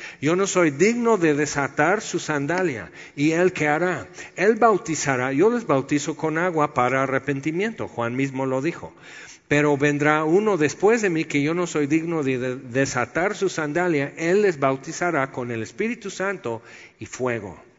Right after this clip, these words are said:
Y eso nos incomoda, a menos que seas pentecostés, eso te incomoda porque dices, "¿Por qué fuego? Bueno, ¿y por qué no? ¿Por qué no?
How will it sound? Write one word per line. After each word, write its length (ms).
Y 100
eso 180
nos 240
incomoda, 580
a 60
menos 320
que 100
seas 240
pentecostés, 800
eso 260
te 120
incomoda 540
porque 280
dices, 420
"¿Por 160
qué 140
fuego? 460
Bueno, 200
¿y 40
por 220
qué 120
no? 240
¿Por 140
qué 140
no? 240